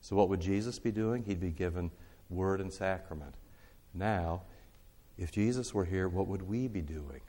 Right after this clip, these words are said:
And that is the great freedom of the church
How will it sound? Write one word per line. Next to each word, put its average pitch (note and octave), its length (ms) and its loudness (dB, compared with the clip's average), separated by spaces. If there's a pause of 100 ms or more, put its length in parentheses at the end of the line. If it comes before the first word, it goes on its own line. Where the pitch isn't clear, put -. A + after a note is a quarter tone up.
(880)
And F#2+ 120 0
that A2+ 240 6
is A#2+ 160 0
the F#2 100 -4
great F#2+ 360 2 (240)
freedom A2+ 600 0
of F#2 120 0
the F#2 80 -2
church - 640 -4